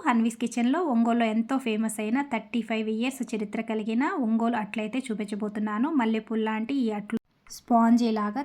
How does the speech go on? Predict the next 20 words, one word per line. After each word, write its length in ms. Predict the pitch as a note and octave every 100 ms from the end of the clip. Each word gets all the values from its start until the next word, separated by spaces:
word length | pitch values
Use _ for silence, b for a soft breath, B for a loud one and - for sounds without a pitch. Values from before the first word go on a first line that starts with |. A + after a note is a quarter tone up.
| -
చాలా 240 | A3 A3+ A3+
సాఫ్ట్గా 540 | A#3+ G#3+ G#3+ - A#3+ A#3+
ఉంటాయి. 260 | A3+ A3+ A#3+
ఈ 40 | A3+
అట్లయితే 440 | G#3 A3+ G#3 G#3 E4 B4 - b b -
ఈ 40 | B3+ A#3
అట్లలో 340 | A#3 A3 C4+ C#4+
సర్వ్ 220 | A3+ G#3 G#3+
చేసే 260 | G#3+ D4 F#4+ C5 C5+ A#3
రెడ్ 160 | G#3 A3+
చట్నీ, 320 | A3 A#3 E4 B4 - - A3+
అలాగే 360 | G#3 G#3 G3+ G4+ C5+ -
కొబ్బరి 280 | A#3+ G#3 A3+ A3
పచ్చడి, 360 | G#3 A3+ A#3 F#4+ D4
ఈ 20 | A#3+ A3+
రెండు 220 | A3+ B3 A#3+
పచ్చడిలతో 500 | G#3+ A3 A#3 A3+ E4+ F4
సర్వ్ 200 | A3+ G#3+ A3+
చేస్తారు. 400 | A3 A3 G#3+
ఈ 40 | A3+